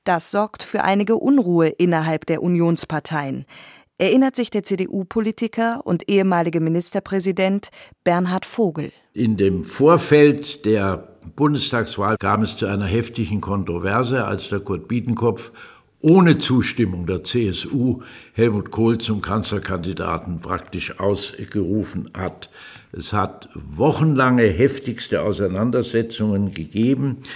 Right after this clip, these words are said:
Speaker 2: bis dann schließlich sich Helmut Kohl durchgesetzt hat.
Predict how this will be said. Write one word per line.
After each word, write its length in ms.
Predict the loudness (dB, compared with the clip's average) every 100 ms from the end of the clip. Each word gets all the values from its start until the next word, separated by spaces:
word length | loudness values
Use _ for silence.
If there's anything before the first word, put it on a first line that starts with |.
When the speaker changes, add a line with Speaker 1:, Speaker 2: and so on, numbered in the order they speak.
| -18 -20 _
Speaker 2:
bis 280 | -2 -2 0
dann 420 | 2 2 0 -2
schließlich 1040 | -8 -10 -2 0 0 0 2 2 2 -6 -12
sich 360 | -6 -6 -4 -2
Helmut 540 | 2 2 2 -2 -6
Kohl 340 | -2 2 2
durchgesetzt 920 | 2 2 2 0 -4 0 -2 -2 -6 -2
hat. 280 | -2 -2